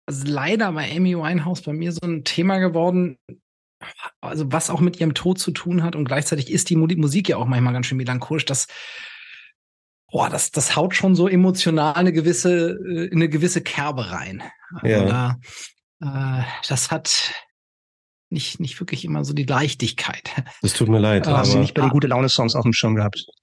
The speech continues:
Speaker 1: Nicht wirklich. Und, und vor allem jetzt, jetzt baue ich mir gerade die, die Brücke rüber zu meiner Nummer eins. Da geht's mir nämlich ganz ähnlich. Auch wenn das
Speaker 2: Mhm.
Speaker 1: eine völlig andere Stimme ist, eine, eine völlig andere, ähm, Mu-, Musikrichtung.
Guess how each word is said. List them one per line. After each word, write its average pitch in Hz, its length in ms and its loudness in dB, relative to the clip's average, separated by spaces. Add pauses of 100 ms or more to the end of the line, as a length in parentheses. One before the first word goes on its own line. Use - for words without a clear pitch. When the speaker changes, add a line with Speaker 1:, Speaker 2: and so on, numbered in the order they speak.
(160)
Speaker 1:
Nicht 175 200 2
wirklich. 170 420 2
Und, 156 280 4
und 156 180 2
vor 143 160 -2
allem 175 200 2
jetzt, 165 200 -2
jetzt 151 180 -4
baue 156 200 2
ich - 100 -4
mir 156 100 2
gerade 151 340 -4
die, 143 200 -4
die 135 100 -4
Brücke 135 380 0
rüber 160 280 2
zu - 140 -2
meiner 151 220 0
Nummer 135 300 0
eins. 143 500 -2
Da 131 120 -2
geht's 147 280 0
mir 147 80 2
nämlich 143 280 0
ganz 123 280 -2 (180)
ähnlich. 135 540 0 (200)
Auch 101 180 6
wenn 156 100 4
das 87 100 2
Speaker 2:
Mhm. 180 60 4
Speaker 1:
eine 139 80 4
völlig 190 400 -2
andere 160 260 2
Stimme 180 400 2
ist, 170 300 -4 (560)
eine, 139 180 -4
eine 139 260 0
völlig 143 420 -2
andere, 151 680 2
ähm, 139 760 0
Mu-, 160 260 2 (260)
Musikrichtung. 156 1000 0